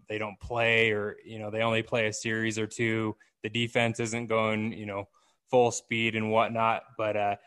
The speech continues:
I'm excited to get the season underway. And, you know, I, I couldn't think of any better way to do that than kind of break down our locals in the N F L with you and also kind of go over some of these N F L awards.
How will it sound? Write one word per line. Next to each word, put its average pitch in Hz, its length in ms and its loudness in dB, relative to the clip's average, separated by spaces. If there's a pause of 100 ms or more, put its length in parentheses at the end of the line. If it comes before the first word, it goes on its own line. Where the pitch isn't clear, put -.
(120)
I'm 160 160 6
excited 151 440 8
to 127 100 4
get 127 180 4
the 127 80 0
season 123 380 4
underway. 120 560 8
And, 104 220 2 (340)
you 120 100 -2
know, 120 200 2
I, 135 420 0
I 147 100 -4
couldn't 190 200 8
think 175 180 6
of 143 80 4
any 139 580 8
better 151 260 8
way 139 180 10
to 120 100 4
do 123 220 4
that 127 280 6
than 113 160 2
kind 131 180 4
of 117 140 2
break 127 300 4
down 120 420 6 (300)
our 120 180 6
locals 120 380 4
in 120 100 6
the 120 80 6
N 117 140 6
F 117 180 4
L 117 180 8
with 113 220 4
you 117 380 0
and 113 120 -4
also 117 360 4
kind 117 240 2
of 107 180 0 (380)
go 131 160 12
over 120 200 8
some 127 220 2
of 120 80 -2
these 120 160 -2
N 135 140 2
F 127 160 2
L 139 140 10
awards. 123 500 4